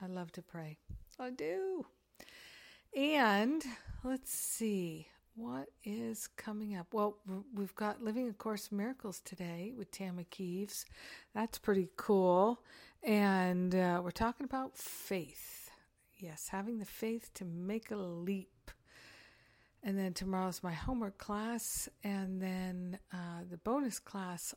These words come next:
on Friday. All free Living A Course in Miracles classes, in case you don't know, in case you haven't registered. And, uh, and then we've got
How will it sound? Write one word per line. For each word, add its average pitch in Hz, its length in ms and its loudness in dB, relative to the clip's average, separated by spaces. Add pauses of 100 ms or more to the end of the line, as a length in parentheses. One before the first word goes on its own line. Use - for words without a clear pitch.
on 190 220 -4
Friday. 175 440 -4
All 233 520 2
free 214 480 0 (100)
Living 196 260 -2
A 180 60 -6
Course 180 360 -6
in 185 60 -8
Miracles 170 280 -8
classes, 170 580 -8 (600)
in 185 60 -8
case 202 280 -2
you 190 60 0
don't 175 320 -4
know, 196 360 -2
in 196 100 -8
case - 340 -8
you 170 40 -6
haven't 170 300 -8
registered. 165 720 -8 (760)
And, 233 600 4
uh, 220 380 4 (100)
and 208 460 0
then 233 540 2
we've 208 280 -2
got 202 400 0